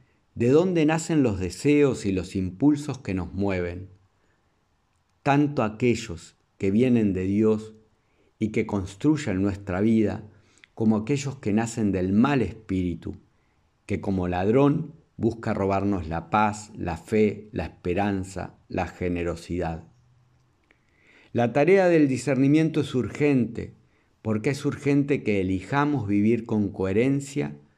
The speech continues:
los caminos fraternos que en nuestra actualidad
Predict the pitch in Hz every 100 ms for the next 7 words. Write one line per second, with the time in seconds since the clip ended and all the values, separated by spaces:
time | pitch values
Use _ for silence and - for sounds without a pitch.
0 | _ - 98 - 101 110 123 113 98 90
1 | - 120 110 107 101 - - _ _ _
2 | - 104 104 131 151 143 120 98 - 98
3 | 92 95 113 135 -